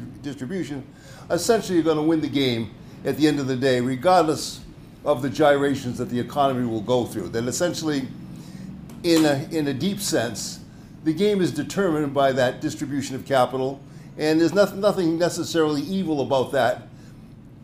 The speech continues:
in the beginning, but it becomes all determining in the end. And would you care to elaborate on that? Uh,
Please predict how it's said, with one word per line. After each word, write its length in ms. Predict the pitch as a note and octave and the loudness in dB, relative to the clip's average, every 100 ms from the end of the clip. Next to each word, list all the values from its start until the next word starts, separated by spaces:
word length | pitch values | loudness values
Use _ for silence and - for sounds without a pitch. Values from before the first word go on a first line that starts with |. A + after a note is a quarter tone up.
| - - | -20 -4
in 120 | D#3+ C#3+ | -2 0
the 60 | |
beginning, 680 | C3 A#2 A3 E3 C3+ B2 B2+ | 0 4 6 6 2 -2 -6
but 320 | A#2+ C#3+ C#3 - | 0 2 0 -6
it 140 | D3+ | -6
becomes 440 | D#3 D3+ F3 E3 C#3 | -6 -2 0 0 0
all 280 | D#3+ D#3+ C#3+ | 4 4 4
determining 600 | B2+ D3 C#3+ B2+ B2 A#2+ | -4 -6 -4 -4 -4 -4
in 140 | C3 | -6
the 180 | C3+ D#3 | -2 0
end. 200 | G#2+ G2+ | -2 -4
And 100 | B2+ | -8
would 120 | C#3 | -8
you 200 | F3 E3 - - - - - - | -10 -12 -16 -20 -20 -20 -20 -20
care 160 | - E3+ | -4 -2
to 100 | D#3+ | 0
elaborate 420 | D3+ F3 D3 A#2+ | 0 -2 -2 -2
on 160 | G#2 G2 | -2 -4
that? 360 | F#2 F2 - | -6 -8 -10
Uh, 160 | G#2 G2 | -10 -10